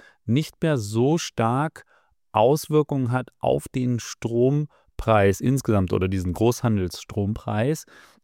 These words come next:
ähm, wo sozusagen so eine Entkopplung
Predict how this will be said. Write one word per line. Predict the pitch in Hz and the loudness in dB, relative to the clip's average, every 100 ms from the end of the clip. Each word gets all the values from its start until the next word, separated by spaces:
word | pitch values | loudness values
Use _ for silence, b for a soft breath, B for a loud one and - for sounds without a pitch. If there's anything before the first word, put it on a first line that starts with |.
| 117 | 2
ähm, | 117 113 117 | 4 4 2
wo | 104 101 113 127 | -2 -2 2 2
sozusagen | 120 117 123 117 | 2 0 2 2
so | 113 | 4
eine | 120 | 4
Entkopplung | 117 120 - - - 156 95 | 2 0 -2 -4 0 2 2